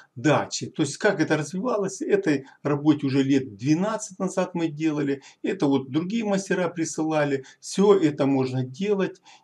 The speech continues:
и иметь у себя на даче. Ну, кому это важно и интересно. То есть вот бетон, цемент позволяет. А это вот такой вот, м,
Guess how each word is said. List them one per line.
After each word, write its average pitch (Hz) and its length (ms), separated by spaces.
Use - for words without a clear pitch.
и 131 480
иметь 156 320
у 131 60
себя 135 280
на 131 140
даче. 113 420
Ну, 120 160
кому 165 380
это 139 220
важно 143 480
и 165 140
интересно. 135 680
То 160 100
есть 143 160
вот 139 120
бетон, 190 440
цемент 165 420
позволяет. 123 680
А - 140
это - 180
вот 185 240
такой 165 340
вот, 135 280
м, 127 440